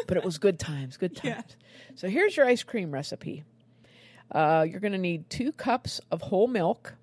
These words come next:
Speaker 1: one quart of heavy cream,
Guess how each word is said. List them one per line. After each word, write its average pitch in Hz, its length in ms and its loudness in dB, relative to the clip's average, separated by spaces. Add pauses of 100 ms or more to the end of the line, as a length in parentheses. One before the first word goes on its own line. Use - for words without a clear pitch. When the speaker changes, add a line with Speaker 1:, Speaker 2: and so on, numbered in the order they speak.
(1040)
Speaker 1:
one 190 320 2
quart - 560 0 (180)
of - 80 -6
heavy 190 300 -2
cream, 160 480 -4